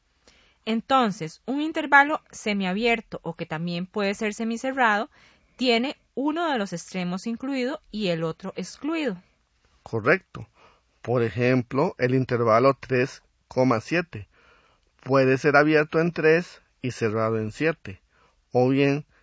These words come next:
Speaker 2: cerrado en tres y abierto en siete.
Speaker 1: Edgar, solo nos faltan los intervalos llamados infinitos.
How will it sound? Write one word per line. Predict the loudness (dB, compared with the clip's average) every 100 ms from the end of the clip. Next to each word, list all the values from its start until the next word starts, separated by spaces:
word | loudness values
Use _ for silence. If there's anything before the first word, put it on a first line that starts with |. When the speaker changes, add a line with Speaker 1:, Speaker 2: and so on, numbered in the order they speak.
| _
Speaker 2:
cerrado | 2 2 4 2 2 2
en | 0
tres | 0 0 0 -2 _ _
y | -6
abierto | -6 -4 0 0 0 -4
en | -4
siete. | -6 -8 -10 -12 -20 _ _ _ _ -2
Speaker 1:
Edgar, | -2 0 -4 -8
solo | -4 0 0
nos | -2 -4
faltan | 0 0 -2 -8
los | -8
intervalos | -8 -6 -4 -2 -2 -2
llamados | -4 -2 -2 -2 -6 -8
infinitos. | -6 -6 -6 -8 -10 -14 -16